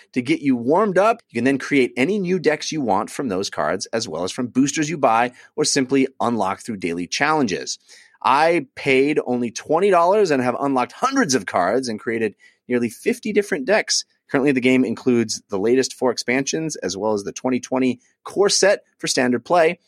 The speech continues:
but also includes core set twenty nineteen and the prior three expansions for historic matches.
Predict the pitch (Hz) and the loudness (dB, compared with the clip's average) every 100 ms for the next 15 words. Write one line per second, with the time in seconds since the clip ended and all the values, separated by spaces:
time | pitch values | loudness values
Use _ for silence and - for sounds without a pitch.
0 | _ - 107 110 - 120 - 98 104 - | _ -4 2 2 2 -4 0 -2 -2 -6
1 | - 82 - - - 87 92 87 - - | -6 -2 -2 -4 -4 -4 -2 -4 -4 -4
2 | 175 175 - 123 131 - 107 104 98 - | -2 -2 0 0 0 -2 0 2 0 -2
3 | 170 156 - 107 101 113 107 _ _ - | 0 0 0 -4 -2 -4 -6 _ _ 0
4 | 196 202 - - 90 90 - 78 76 - | 0 2 -2 2 0 0 -4 -10 -8 -10
5 | - - | -10 -14